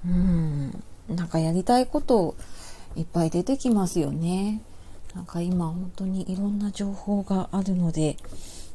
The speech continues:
うん、見てたりとか、あと他の人がね、やってるのとか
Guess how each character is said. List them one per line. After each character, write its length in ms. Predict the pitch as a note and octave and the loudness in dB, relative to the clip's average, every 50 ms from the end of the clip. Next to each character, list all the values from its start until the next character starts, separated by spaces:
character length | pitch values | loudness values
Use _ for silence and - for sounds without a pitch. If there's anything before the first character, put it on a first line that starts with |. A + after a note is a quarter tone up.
| - - | -10 -6
う 40 | E3 | 0
ん、 580 | F#3 F#3+ F#3 F3+ F3+ F3 E3+ D#3+ D3+ D#3 E3+ F3 | 2 4 4 4 2 0 0 0 -2 -2 -2 -4
見 80 | F#3 | -4
て 160 | F3+ - F#3 | -4 -4 -6
た 180 | F3 - E3 E3 | -2 0 -2 0
り 140 | D#3+ E3 D#3 | 0 -2 -2
と 160 | - D#3 D3+ | -2 -4 -4
か、 320 | - - - D3+ D3 D3 - - - - - - - - - - | -2 -2 -2 -2 -2 -2 -6 -10 -10 -12 -12 -14 -14 -14 -10 -8
あ 20 | |
と 60 | F3+ | -8
他 260 | F3 F3+ E3+ G3+ G#3 | -6 -6 -2 2 4
の 120 | A3 A#3+ B3+ | 4 4 4
人 220 | A#3+ - C#4 C#4 | 4 4 2 4
が 120 | C4 B3 G#3+ | 6 4 4
ね、 160 | G3 F#3+ F#3 | 4 4 4
や 120 | F#3 F3 | 2 0
っ 40 | E3+ | 0
て 140 | - - F#3 | 0 -2 -2
る 120 | F3+ G3+ | 0 0
の 160 | G3+ G3 F#3 | 0 0 0
と 120 | F3 - D#3+ | 0 -2 -4
か 320 | - - D#3 D3 D#3+ - | -2 0 0 0 0 0